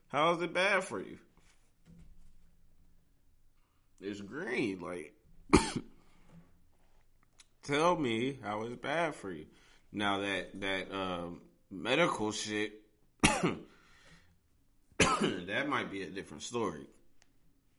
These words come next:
But, hey, the shit that comes from the earth is good for you, all right? Keep doing what you doing.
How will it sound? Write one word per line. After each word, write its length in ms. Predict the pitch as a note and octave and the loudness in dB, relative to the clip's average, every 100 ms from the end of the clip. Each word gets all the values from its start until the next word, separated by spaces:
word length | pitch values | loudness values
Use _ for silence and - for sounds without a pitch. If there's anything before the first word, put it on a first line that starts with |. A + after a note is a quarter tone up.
| _ _ | _ _
But, 500 | F#2+ F2+ F2 E2 D2+ - _ _ - _ _ _ _ _ _ _ _ _ _ _ _ - - - _ _ _ _ _ _ - | -10 -8 -8 -10 -12 -18 _ _ -20 _ _ _ _ _ _ _ _ _ _ _ _ -20 -20 -20 _ _ _ _ _ _ -10
hey, 220 | G2+ G2 - - - - - - - - _ - _ - | -6 -6 -6 -20 -20 -20 -20 -20 -20 -20 _ -20 _ -16
the 60 | F#2+ | -14
shit 280 | - A#2+ G2 | -8 -8 -2
that 200 | G#2+ - | -2 0
comes 240 | A#2+ A2 | -2 -4
from 160 | A2 G#2+ | -4 -8
the 120 | G#2 - | -6 2
earth 260 | B2+ C#3+ C#3+ | 2 2 0
is 160 | G#2+ | -6
good 320 | G#2+ G#2 G#2+ | -2 2 4
for 160 | G2 G2 | 2 -4
you, 180 | D#2+ F#2 - - | -6 -8 -14 -8
all 100 | F#2 | -6
right? 200 | F#2+ F#2 - - - - - - - - - - _ _ _ | -4 -6 -10 -20 -20 -20 -20 -20 -20 -20 -20 -20 _ _ _
Keep 220 | - A2 G#2 | -6 -6 -4
doing 200 | G2+ G2+ | -4 -4
what 200 | G2 - | -6 -6
you 60 | |
doing. 340 | F#2 G2 F2 | -6 -4 -6